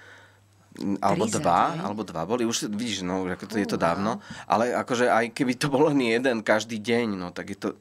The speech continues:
Speaker 1: keď počúvaš toľko ťažkých osudov a na-, naozaj im dávala, um, aj ťažké otázky. Častokrát išlo o rôzne aj choroby, o
Speaker 2: Mhm.
Speaker 1: životné údely, hej.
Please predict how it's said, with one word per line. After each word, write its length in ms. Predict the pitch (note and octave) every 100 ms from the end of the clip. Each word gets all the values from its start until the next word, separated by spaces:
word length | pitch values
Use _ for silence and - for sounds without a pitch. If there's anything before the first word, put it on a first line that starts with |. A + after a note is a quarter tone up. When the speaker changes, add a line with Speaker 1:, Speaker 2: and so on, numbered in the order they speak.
| _
Speaker 1:
keď 140 | - -
počúvaš 400 | A2 - G#2 -
toľko 240 | G#2+ A2
ťažkých 400 | G#2 F#2+ - G2
osudov 560 | F2+ - G#2+ A2 B2 - - - -
a 80 | -
na-, 160 | G2+
naozaj 400 | G#2 G#2+ G#2 G#2
im 80 | G2+
dávala, 640 | F#2+ F#2 F#2+ F#2+ F#2 F2+ - - - _ _
um, 320 | - E2 F2
aj 120 | - G2
ťažké 260 | - - A2
otázky. 640 | F#2+ A2 G#2 - C3+ D#3
Častokrát 480 | B2+ A#2 A2+ A2+ G#2+
išlo 400 | G#2 - G#2 G2
o 320 | G2 F#2 F#2
rôzne 560 | F#2 F2 F#2+ F2+ F2
aj 80 | F2+
choroby, 800 | - - G#2 A2 F#2 F#2+ F2 F2+
o 80 | -
Speaker 2:
Mhm. 240 | F#3 G2+
Speaker 1:
životné 420 | F#3 G2+ G2 - G#2
údely, 540 | G2 G#2 G2 G#2+ G2
hej. 200 | F2+ G2